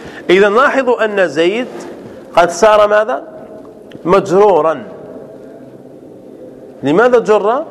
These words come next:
لأننا أضفنا إليه اسما،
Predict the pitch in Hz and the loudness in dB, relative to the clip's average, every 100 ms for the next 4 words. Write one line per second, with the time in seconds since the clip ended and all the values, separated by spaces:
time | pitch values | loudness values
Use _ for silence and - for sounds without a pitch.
0 | - - - - - - 165 233 262 254 | -16 -18 -20 -20 -12 0 2 2 4 4
1 | 226 220 214 214 254 220 214 202 214 247 | 4 2 2 0 -2 0 0 2 2 2
2 | 233 285 311 - - - - - - - | 2 0 0 -6 -14 -18 -18 -20 -18 -6
3 | 262 - 170 | -4 -2 -2